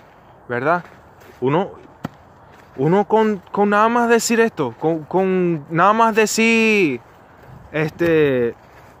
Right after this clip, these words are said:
decir las predicaciones, eh, mostrar los videos así a otra gente, para que todo el mundo sepa, mira,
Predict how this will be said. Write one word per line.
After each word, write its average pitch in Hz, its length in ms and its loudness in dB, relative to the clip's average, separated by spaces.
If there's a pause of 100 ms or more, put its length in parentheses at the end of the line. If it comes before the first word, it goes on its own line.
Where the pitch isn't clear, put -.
(840)
decir 151 300 -2
las 196 120 0
predicaciones, 208 920 2
eh, 131 480 -14
mostrar 147 360 0
los 196 160 0
videos 190 340 4
así 175 180 -2
a 185 60 4
otra 202 220 -2
gente, 196 500 0 (840)
para 120 120 -6
que 139 100 -4
todo 147 140 0
el 165 60 0
mundo 208 220 0
sepa, 202 360 0
mira, 143 340 -2